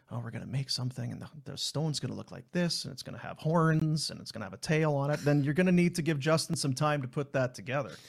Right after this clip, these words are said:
But they have a great selection in store, second floor on Stephen Avenue Place. Swing by, say hi to Justin and say,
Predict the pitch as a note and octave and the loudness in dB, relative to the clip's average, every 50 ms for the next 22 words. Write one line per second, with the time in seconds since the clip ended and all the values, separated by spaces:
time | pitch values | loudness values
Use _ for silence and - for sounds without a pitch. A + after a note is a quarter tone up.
0 | - - - - - - - _ _ _ - C3+ F3 E3+ F3 E3 D#3 E3 D#3 D3+ | -20 -20 -20 -20 -20 -20 -20 _ _ _ 4 4 4 6 6 6 6 6 6 6
1 | C3 D#3 D#3+ E3 - - - D3+ D3 C#3+ C3+ - D3 C3 C#3+ D3 D3 - - - | 4 4 4 4 4 2 2 4 4 2 2 2 2 2 4 4 2 0 0 -2
2 | C3 A#2+ A#2+ B2+ B2+ - - F3+ F3+ F3+ - F#3 E3+ F3 F3 E3 - - - - | 0 0 0 0 0 2 2 2 2 2 2 0 0 0 0 -2 -4 -8 -4 0
3 | D#3+ C#3+ C#3+ C#3+ C#3+ D3 C#3+ C3+ C3+ C3 C3 C3 - - C3+ C3 B2+ A#2+ A2+ A2+ | 2 4 6 8 8 8 6 6 4 2 2 0 0 0 0 2 2 0 0 -2
4 | A2 G#2+ G2+ G2 - - D3 C3 B2 B2 B2+ - - - C#3+ D3 E3 E3 C3+ B2+ | -2 -4 -8 -12 -6 -2 0 0 0 2 2 2 2 2 2 0 0 0 0 2
5 | B2+ B2 B2 B2+ - G2 A2 G#2 G#2 - - D#3 E3 E3+ E3 - - F3+ D#3 D#3+ | 2 2 0 -2 -2 -4 -6 -6 -6 -4 0 2 4 4 4 2 2 0 2 2
6 | D#3 C#3 C3 C3 C3+ C3 C3 C#3 E3+ | 2 0 0 -2 -2 -2 -2 -2 -4